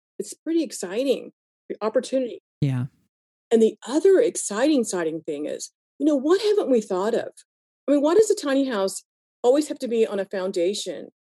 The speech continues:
Speaker 1: or a chassis? What is that? Is there something in between, like a retractable trailer or something? Look at the, look at the cost of a chassis.
Speaker 2: Yeah, there are some companies doing it, and it's
Speaker 1: Right.
Speaker 2: really exciting.
Speaker 1: I know that. And what's exciting is, you know,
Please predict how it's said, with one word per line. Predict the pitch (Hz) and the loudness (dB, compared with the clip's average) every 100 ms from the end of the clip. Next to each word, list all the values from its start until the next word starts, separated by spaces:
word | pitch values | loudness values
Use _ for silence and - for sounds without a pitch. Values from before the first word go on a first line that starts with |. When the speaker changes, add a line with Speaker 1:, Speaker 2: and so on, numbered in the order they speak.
| _ | _
Speaker 1:
or | 208 | -4
a | 208 | -2
chassis? | 214 190 226 214 - | -4 -6 -6 -6 -8
What | 190 262 | -4 4
is | 392 415 | 4 4
that? | - | -2
Is | 254 | -2
there | 339 | 0
something | 349 440 392 | 2 2 4
in | 247 | 2
between, | 254 - 185 180 226 285 | 0 -4 -4 -2 -2 -2
like | - | -2
a | |
retractable | 175 175 180 208 214 180 | -2 -2 -4 -2 -2 -2
trailer | - 160 190 254 302 311 302 _ _ - | -2 0 2 4 2 0 -4 _ _ -4
or | 214 | -4
something? | - 247 269 277 | -2 -2 2 2
Look | 285 392 | 4 2
at | |
the, | 392 - 262 262 | 2 -2 -6 -2
look | 294 | -2
at | 339 | -2
the | |
cost | - 233 220 247 | -4 -4 -4 -4
of | 220 | -6
a | |
chassis. | 208 190 185 208 160 - _ _ _ _ | -6 -4 -6 -6 -8 -10 _ _ _ _
Speaker 2:
Yeah, | 160 175 147 - | -2 -2 -6 -4
there | 170 | -2
are | 170 202 | 0 0
some | - 214 | 0 0
companies | 175 185 185 175 139 | 0 0 0 0 0
doing | - 185 214 139 | 2 2 2 0
it, | 131 - | -2 -4
and | 170 151 | -2 0
it's | 143 - - - | -2 -6 -8 0
Speaker 1:
Right. | 170 | 2
Speaker 2:
really | 175 151 | 4 2
exciting. | 135 165 240 - | -2 0 2 2
Speaker 1:
I | |
know | 107 | -2
that. | 180 - _ _ _ _ _ _ - | -6 -10 _ _ _ _ _ _ 0
And | 254 233 | 2 2
what's | 339 | -2
exciting | 320 - 277 330 254 | -6 -8 -6 -2 -2
is, | 196 - | -4 -4
you | 220 | -6
know, | 208 208 | -4 -6